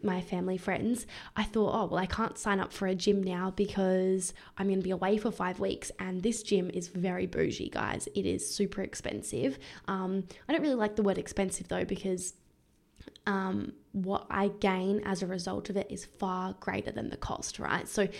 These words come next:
it's an investment, it's not really an expense, and it's worth every dollar to me. But on,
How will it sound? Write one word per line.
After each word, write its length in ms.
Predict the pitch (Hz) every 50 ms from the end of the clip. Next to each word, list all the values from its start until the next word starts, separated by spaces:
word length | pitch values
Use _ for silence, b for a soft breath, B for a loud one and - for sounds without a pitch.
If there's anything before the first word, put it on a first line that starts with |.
| B B B
it's 220 | - 214 - - -
an 120 | - 208
investment, 600 | 202 190 190 190 185 175 - - 208 208 226 -
it's 260 | - - - - -
not 240 | 208 185 - - -
really 380 | - - 87 - - - - -
an 100 | - -
expense, 560 | - - - - - - 220 277 285 285 - B B B B B B
and 120 | 202 190
it's 200 | - - - -
worth 280 | 190 196 190 185 180 190
every 200 | 190 180 196 196
dollar 260 | - 190 190 196 196
to 180 | 190 - - -
me. 220 | - - 220 202
But 240 | 175 202 190 - - - - -
on, 300 | - 214 208 202 190 196